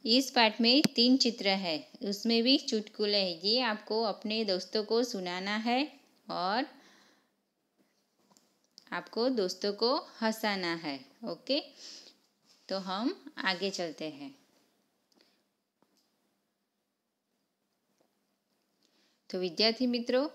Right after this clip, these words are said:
ये चुटकुले आपको नोटबुक में लिखना है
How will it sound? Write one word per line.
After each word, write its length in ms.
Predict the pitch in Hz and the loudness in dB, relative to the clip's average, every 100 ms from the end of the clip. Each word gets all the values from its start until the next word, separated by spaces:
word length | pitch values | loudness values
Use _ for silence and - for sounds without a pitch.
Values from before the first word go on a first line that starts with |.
| - - - _ - | -12 -20 -20 _ -4
ये 240 | 185 220 | 6 6
चुटकुले 680 | 269 254 233 - 220 220 220 | 8 4 2 2 0 0 0
आपको 540 | - 190 175 - 196 196 | -2 -2 -4 -4 -4 -2
नोटबुक 580 | 190 185 208 220 220 220 | 2 2 2 0 -2 2
में 140 | 233 | 2
लिखना 440 | 226 185 - 202 214 | 2 0 0 0 2
है 440 | 220 226 226 240 | 2 0 0 -4